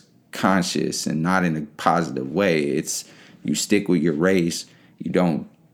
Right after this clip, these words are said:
deal with any, there's a lot of racial tension inside of the jails. So I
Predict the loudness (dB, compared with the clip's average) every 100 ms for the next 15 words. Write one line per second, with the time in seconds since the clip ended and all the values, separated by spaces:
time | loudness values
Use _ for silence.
0 | 2 4 4 2 2 2 2 0 -6 -6
1 | -4 -2 -2 0 2 2 0 2 2 2
2 | -2 -2 0 0 0 -4 -4 -4 -2 -2
3 | -2 -2 -4 -6 -8 -2 2 4 2 -2
4 | -8 _ -20 -20 _ -10 2 4 4 2
5 | -4 -18 _ -10 -2 0 2 0